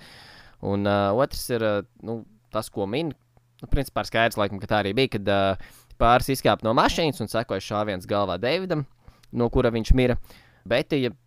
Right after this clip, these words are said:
vēl tā kā mēģināja bēgt, saņēma piecus šāvienus mugurā, no kuriem arī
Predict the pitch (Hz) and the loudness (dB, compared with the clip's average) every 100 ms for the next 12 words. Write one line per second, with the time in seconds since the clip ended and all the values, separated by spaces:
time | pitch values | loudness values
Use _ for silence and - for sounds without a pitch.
0 | _ - 113 107 - - 98 98 104 104 | _ -4 0 0 -2 -4 -4 -2 -4 -2
1 | 101 95 110 165 156 - - - 107 101 | -2 -2 0 -2 -2 -6 -20 -8 -4 -2
2 | 98 92 101 - - 107 104 113 151 156 | -2 -2 -4 -4 -4 -4 -4 -2 -2 2
3 | 135 107 98 - 110 107 98 90 90 92 | 2 2 -2 -4 -4 -4 -4 -6 -6 -6